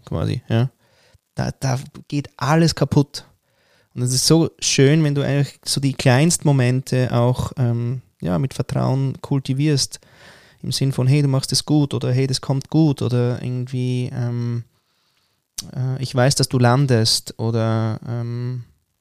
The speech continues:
ich weiß, dass die, dich die Leute verstehen werden. Und das ist alles schon Projektion auch.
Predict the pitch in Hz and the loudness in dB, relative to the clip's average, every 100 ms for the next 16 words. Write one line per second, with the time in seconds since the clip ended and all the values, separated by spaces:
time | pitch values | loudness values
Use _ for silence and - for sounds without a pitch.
0 | _ _ - - 120 131 123 - 123 - | _ _ -12 -2 -2 0 -2 -4 -8 -10
1 | - - 120 120 123 123 117 - 131 135 | -14 -6 2 2 2 0 -2 2 2 4
2 | 113 113 110 110 110 - - 135 147 147 | 4 2 0 -4 -6 -8 -6 0 0 4
3 | 180 196 - 214 - 151 - - 120 113 | 4 4 2 0 2 2 2 0 2 2
4 | 170 277 - _ _ _ _ _ _ _ | 2 -2 -8 _ _ _ _ _ _ _
5 | 143 196 269 - | 0 2 0 -10